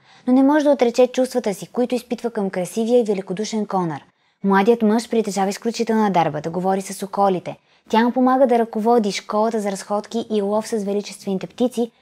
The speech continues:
които привличат тълпи от туристи. И Мира се страхува, че всичките тези нейни чувства биха могли да разрушат приятелството им. Но една неочаквана целувка, страстна,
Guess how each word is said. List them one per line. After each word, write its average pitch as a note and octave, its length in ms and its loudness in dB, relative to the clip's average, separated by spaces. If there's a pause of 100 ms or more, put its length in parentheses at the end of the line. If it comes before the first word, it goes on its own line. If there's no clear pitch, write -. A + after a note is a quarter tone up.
(140)
които G3+ 200 -2
привличат B3+ 460 0
тълпи B3 320 4
от A3 140 2
туристи. - 540 -6 (260)
И A#3 100 4
Мира C4+ 440 6 (160)
се - 160 -4
страхува, A#3 400 0
че G#3+ 100 -2
всичките G#3 340 -6
тези C#4 220 4
нейни C4 260 4
чувства B3+ 360 0
биха A3+ 240 -4
могли A#3 240 2
да A#3 100 4
разрушат A3 460 -2
приятелството E3+ 640 -4
им. C3 80 -12 (320)
Но G#3+ 60 0
една A#3+ 200 4
неочаквана C4 500 0
целувка, G#3 540 2
страстна, G3+ 560 -2